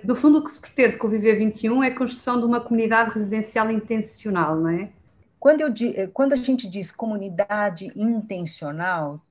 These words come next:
Speaker 2: tem uma raiz aí que se chama intenção. É a intenção de querer viver com mais pessoas. Porque uma coisa é você, por exemplo, comprar uma casa num condomínio,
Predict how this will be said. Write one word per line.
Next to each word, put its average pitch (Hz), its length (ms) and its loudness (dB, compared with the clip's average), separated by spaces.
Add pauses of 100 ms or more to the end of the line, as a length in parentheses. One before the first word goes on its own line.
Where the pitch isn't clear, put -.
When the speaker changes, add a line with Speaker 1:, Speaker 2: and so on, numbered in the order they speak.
(140)
Speaker 2:
tem 214 160 -4
uma 226 180 2
raiz 165 1040 -8 (280)
aí 160 540 -4 (180)
que 185 120 -10
se - 160 -10
chama 202 420 -4
intenção. 226 1080 2 (560)
É 180 80 2
a 190 40 2
intenção 277 1040 4 (260)
de 208 120 -8
querer 226 840 -2
viver 208 600 -2
com 247 100 -6
mais 220 340 -2
pessoas. 160 480 -10
Porque 277 280 -4
uma 339 240 0
coisa 247 480 4
é 208 120 2
você, 202 520 -6 (260)
por 208 100 -2
exemplo, 208 340 -4
comprar 196 520 0
uma 185 220 -4
casa 175 400 0
num 175 180 -6
condomínio, 170 1000 -8